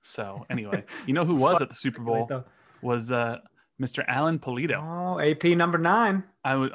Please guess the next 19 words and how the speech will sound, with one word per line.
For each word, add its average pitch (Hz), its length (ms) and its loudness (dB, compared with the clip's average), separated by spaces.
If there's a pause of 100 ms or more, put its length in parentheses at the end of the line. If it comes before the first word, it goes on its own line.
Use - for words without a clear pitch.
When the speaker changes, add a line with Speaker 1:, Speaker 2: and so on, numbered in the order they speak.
(120)
Speaker 1:
I 131 80 2
first 180 280 -4
saw 190 180 2
this 147 240 0
and 143 80 0
I 139 40 0
was 135 140 -2
like, 127 300 -4
"Okay, 135 560 -2
cool, 147 400 0
but 135 160 -2
also 131 380 -2
don't 156 260 -6
go 160 120 0
to 127 60 -2
Florida 143 400 2
in 135 120 -2
a 117 60 -2
pandemic." 123 500 -4